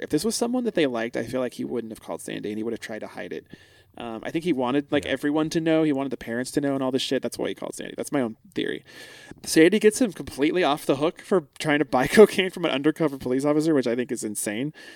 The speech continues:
Speaker 1: He should be definitely in jail, but he's not.
Speaker 2: He's a great
Speaker 1: Um,
Speaker 2: lawyer.
Speaker 1: Great guy, Sandy Cohen, incredible lawyer. Um, and they just have a moment where they're kinda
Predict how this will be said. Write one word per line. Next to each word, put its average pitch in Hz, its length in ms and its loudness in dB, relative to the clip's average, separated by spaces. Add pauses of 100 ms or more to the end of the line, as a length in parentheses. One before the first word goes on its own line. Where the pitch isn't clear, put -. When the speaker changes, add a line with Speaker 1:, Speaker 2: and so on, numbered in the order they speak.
Speaker 1:
He - 160 -4
should 151 240 2
be 131 160 4
definitely 143 380 2
in 131 80 0
jail, 117 260 2
but 127 160 -2
he's 131 160 -2
not. 110 200 -2 (960)
Speaker 2:
He's 135 60 -14
a 127 140 -2
great 131 100 4
Speaker 1:
Um, 123 80 2
Speaker 2:
lawyer. 131 360 0 (380)
Speaker 1:
Great 135 240 -2
guy, - 140 -4
Sandy 120 260 -6
Cohen, 101 360 -8
incredible 110 600 -6
lawyer. 87 380 -10 (420)
Um, 113 540 -4 (280)
and 151 140 0
they 156 60 4
just 175 140 -4
have 240 120 2
a 233 60 4
moment 165 280 4
where 185 80 6
they're 160 80 6
kinda 175 240 -2